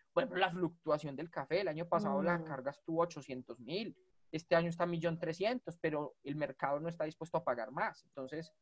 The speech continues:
Speaker 1: eh, es un momento muy, muy difícil, eh, lo que estamos viviendo de pandemia.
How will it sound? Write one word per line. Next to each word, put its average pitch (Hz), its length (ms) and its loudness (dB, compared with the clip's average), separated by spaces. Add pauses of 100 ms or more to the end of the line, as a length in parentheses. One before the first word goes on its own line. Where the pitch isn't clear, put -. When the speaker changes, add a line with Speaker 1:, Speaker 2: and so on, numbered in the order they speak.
(320)
Speaker 1:
eh, 131 800 2 (100)
es - 340 -12
un 160 100 -2
momento 190 360 -4
muy, 190 160 -2
muy 170 360 -4
difícil, 190 460 -6 (400)
eh, 139 120 -2
lo 165 160 4
que - 60 -16
estamos 147 280 -4
viviendo 156 300 0
de 135 80 4
pandemia. 135 480 -4